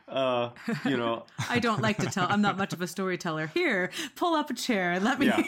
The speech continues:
Speaker 2: <laughs> share this whole tale with you.
Speaker 1: Also, we got an explanation for that whole Hirogen thing,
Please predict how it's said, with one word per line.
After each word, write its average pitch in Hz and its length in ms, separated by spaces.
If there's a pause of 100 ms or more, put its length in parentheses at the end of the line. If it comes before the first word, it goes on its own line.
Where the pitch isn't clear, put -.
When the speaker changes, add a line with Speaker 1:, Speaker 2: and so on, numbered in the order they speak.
(140)
Speaker 2:
<laughs> - 160
share - 280
this 254 240
whole 247 160
tale 190 320
with - 180
you. 170 220
Speaker 1:
Also, 151 560
we 143 120
got 175 120
an 156 60
explanation 156 500
for 151 60
that 135 160
whole 131 280
Hirogen 127 680
thing, 101 440